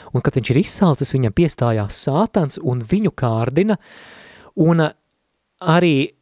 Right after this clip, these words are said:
šodienas tekstā, Mateja evaņģēlijā sešpadsmitajā nodaļā, mēs varam saskatīt, varbūt ne uzreiz acīm redzamus, bet tomēr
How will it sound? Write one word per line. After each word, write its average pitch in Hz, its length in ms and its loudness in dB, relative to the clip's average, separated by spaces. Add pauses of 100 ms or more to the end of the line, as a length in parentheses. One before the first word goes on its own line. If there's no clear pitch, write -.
šodienas 190 800 -2
tekstā, - 420 -4
Mateja 117 440 -2
evaņģēlijā 113 480 0
sešpadsmitajā 151 680 0 (1700)
nodaļā, 156 400 2
mēs 123 220 -2
varam 135 260 0 (960)
saskatīt, - 1200 -2 (580)
varbūt 139 300 -2
ne 135 100 0
uzreiz 143 460 0
acīm 170 420 -4
redzamus, 113 460 -2
bet - 160 -6
tomēr 151 260 0